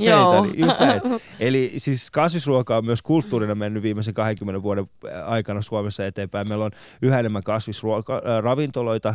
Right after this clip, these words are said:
Speaker 2: ei mun mielestä tarpeeksi, mutta esimerkiksi Kalliosta löytyy. Mut pienemmillä paikkakunnilla on vielä kuitenkin vaikeata löytää hyviä kasvisruokapaikkoja.
Speaker 1: Joo, ei niitä oo vielä.
Speaker 2: Hmm.
Speaker 1: Mutta tota, musta tuntuu, että jos me oltais Ivanenkaan aloitettu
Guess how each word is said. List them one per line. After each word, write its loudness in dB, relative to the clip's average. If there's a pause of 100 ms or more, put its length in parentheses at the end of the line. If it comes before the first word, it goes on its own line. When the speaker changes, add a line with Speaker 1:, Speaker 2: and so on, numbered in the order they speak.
(140)
Speaker 2:
ei 0
mun 0
mielestä -2
tarpeeksi, -8 (400)
mutta -2 (300)
esimerkiksi -6
Kalliosta 0
löytyy. -4
Mut -10
pienemmillä 0
paikkakunnilla -6
on -6
vielä -2
kuitenkin -4
vaikeata -6
löytää -4 (400)
hyviä -2 (200)
kasvisruokapaikkoja. -8
Speaker 1:
Joo, 2
ei 4
niitä -2
oo -2
vielä. -2 (220)
Speaker 2:
Hmm. -6
Speaker 1:
Mutta -2
tota, -2
musta -2
tuntuu, 2
että -2
jos -2
me 0
oltais -2
Ivanenkaan -2
aloitettu -6